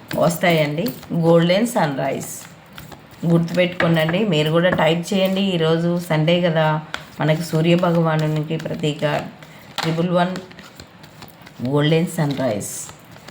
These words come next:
అనేటువంటిది. ఇంకా రాసులు అట్లా అనుకునే వాళ్ళు, "నా రాశి అదృష్ట రాశి"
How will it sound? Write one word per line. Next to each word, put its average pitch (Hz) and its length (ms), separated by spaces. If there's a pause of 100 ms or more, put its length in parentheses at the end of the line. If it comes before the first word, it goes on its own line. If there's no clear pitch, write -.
(100)
అనేటువంటిది. 151 800 (160)
ఇంకా 185 220
రాసులు 175 640
అట్లా 185 260
అనుకునే 170 440
వాళ్ళు, 160 480 (1120)
"నా 160 220
రాశి 156 500
అదృష్ట 170 500
రాశి" 156 680